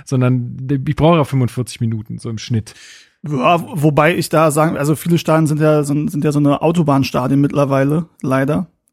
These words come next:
Speaker 2: Ähm,
Speaker 1: Ja, aber selbst da fährst du wahrscheinlich von, von deiner Einfahrt, äh, vom Einfamilienhaus
Speaker 2: Ja, gut.
Speaker 1: mit deinem Auto bis zum Parkplatz in zehn Minuten und bis da.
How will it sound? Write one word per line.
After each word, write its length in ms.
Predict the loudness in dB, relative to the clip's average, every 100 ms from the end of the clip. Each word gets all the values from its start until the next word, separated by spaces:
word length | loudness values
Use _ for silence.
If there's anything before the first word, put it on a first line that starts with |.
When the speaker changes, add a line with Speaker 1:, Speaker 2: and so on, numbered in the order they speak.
| _ -4
Speaker 2:
Ähm, 360 | -2 0 0
Speaker 1:
Ja, 60 | 0
aber 200 | 0 0
selbst 300 | 0 -2 0
da 160 | 2 2
fährst 340 | 2 0 0
du 60 | -2
wahrscheinlich 400 | 0 2 0 2
von, 320 | 2 2 -2
von 160 | -2
deiner 240 | 0 0 0
Einfahrt, 640 | 2 0 2 2 2 0
äh, 160 | -8 -6
vom 180 | -4 -2
Einfamilienhaus 880 | -2 0 4 4 6 6 4 4
Speaker 2:
Ja, 80 | 0
gut. 120 | 0 0
Speaker 1:
mit 120 | 2
deinem 160 | 2
Auto 440 | 4 2 4 2 4
bis 240 | 2 0
zum 100 | -2
Parkplatz 600 | 2 0 0 0 -2 -2
in 180 | -4 -4
zehn 220 | 0 2
Minuten 480 | 4 4 2 0 -4
und 160 | -4 -6
bis 160 | -8
da. 300 | -6 -6 -6